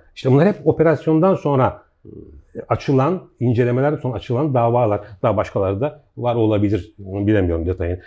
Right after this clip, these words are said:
Speaker 1: Yani böyle bir şey. Ha, bundan dolayı görevden alınmalı mıydı?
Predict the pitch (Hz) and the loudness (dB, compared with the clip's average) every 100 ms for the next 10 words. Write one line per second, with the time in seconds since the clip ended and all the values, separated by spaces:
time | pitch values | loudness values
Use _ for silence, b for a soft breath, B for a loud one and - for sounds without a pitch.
0 | B 143 147 175 180 185 151 147 - - | B 2 4 6 6 6 4 2 0 2
1 | 170 180 196 190 185 175 175 165 165 175 | 6 6 6 6 4 2 2 2 2 2
2 | 165 170 170 170 160 131 | 4 4 2 2 2 0